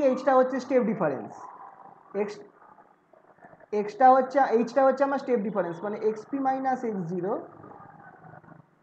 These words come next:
by X one minus এক্স জিরো। খেয়াল রাখবে এখানটায় সবগুলো আমার ইকুয়াল step difference আছে। তাহলে এটা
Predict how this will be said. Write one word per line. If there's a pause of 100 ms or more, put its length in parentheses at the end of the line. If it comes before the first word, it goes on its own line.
(1200)
by (220)
X
one
minus
এক্স
জিরো। (3500)
খেয়াল
রাখবে
এখানটায়
সবগুলো
আমার
ইকুয়াল
step
difference (100)
আছে। (1120)
তাহলে
এটা